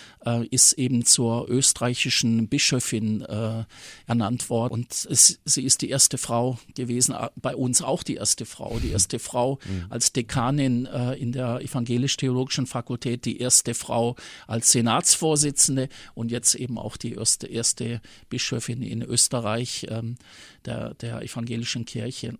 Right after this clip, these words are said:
Speaker 1: Das war schon ein ganz tolles Event. Ist live übertragen worden im O R F zwei.
Speaker 2: A-, a-, aber da haben Sie doch hoffentlich so viel Taktgefühl gehabt und nicht gesagt, dass der ehemalige Papst auch von uns gekommen ist, oder?
Speaker 1: <laughs> Nein, äh, also ich muss gestehen, das hatte ich schon erwähnt. Also ich habe ein kleines Grußwort am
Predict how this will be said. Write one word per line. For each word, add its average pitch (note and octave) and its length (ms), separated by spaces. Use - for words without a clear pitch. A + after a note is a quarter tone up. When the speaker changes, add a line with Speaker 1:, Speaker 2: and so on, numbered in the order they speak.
Speaker 1:
Das - 280
war A2+ 100
schon A2 240
ein A2 80
ganz G#2+ 300
tolles G#2+ 320
Event. A2+ 400
Ist - 280
live A#2 280
übertragen C#3+ 580
worden C#3+ 300
im B2+ 120
O C#3 140
R C#3+ 160
F - 160
zwei. - 520
Speaker 2:
A-, - 140
a-, - 240
aber - 140
da - 120
haben C#3+ 120
Sie B2 80
doch G#2+ 140
hoffentlich B2 280
so G2+ 120
viel G2 100
Taktgefühl A#2+ 540
gehabt G#2+ 320
und A2 80
nicht A2 160
gesagt, G#2+ 320
dass G2 100
der - 120
ehemalige G2+ 380
Papst A2 320
auch D3 160
von D3 120
uns G#2 160
gekommen E2+ 340
ist, - 140
oder? F#3 200
Speaker 1:
<laughs> E3+ 360
Nein, C#3+ 200
äh, C#3 440
also C#3 180
ich D3+ 160
muss D3 340
gestehen, - 440
das - 180
hatte C3 200
ich - 60
schon D3 200
erwähnt. C3+ 460
Also C3+ 180
ich - 120
habe C#3 160
ein C3+ 140
kleines C3 420
Grußwort B2+ 500
am A#2 140